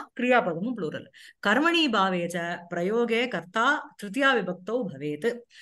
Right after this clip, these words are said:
So கர்மணி பிரயோகத்திலையும் பாவே பிரக-, பிரயோகத்திலையும் subject of the sentence ஆனது திருத்தியா விபக்தியில தான் இருக்கும். சகர்மக, ஆ, கர்ம, கர்ம பிரதமா விபக்தோ பவேத். அதுக்கப்புறம், ஆ,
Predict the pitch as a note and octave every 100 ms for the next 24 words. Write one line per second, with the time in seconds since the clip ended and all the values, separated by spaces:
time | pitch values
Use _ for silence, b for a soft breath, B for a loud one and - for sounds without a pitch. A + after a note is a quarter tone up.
0 | B B B3 A3+ F#3 C#4 D#4+ D#4+ A3+ G#3+
1 | G3 F#3+ G3+ C4+ C4 E3 G3+ C4+ C4 G3
2 | F3 D#3 D#3+ F#3 F#3+ F#3 F3 D#3 D#3+ E3+
3 | - F#3+ G3+ D#4+ E4 - A3 F3+ F3+ F3+
4 | F3+ G3+ F#3+ F3+ D3 C#3+ D#3+ F#3 - G3
5 | F#3+ A3 F3+ D#3 D3 C#3 F3 F#3 C#3+ -
6 | _ B B B B B B - D4 D#4
7 | F4 E4 E4 D#4+ E4 E4+ E4 _ _ _
8 | _ _ - G3+ F3+ D3 - A3+ C#4+ D4+
9 | C#4 G#3 G3+ A#3 D4 D#4 A3+ A#3+ C4+ A#3
10 | G3 G3 F#3+ C#3+ C#3 C#3+ D3 D3 D3 B
11 | B B E3+ E3 F3 G#3 C#4+ C#4+ - F3+
12 | C#3+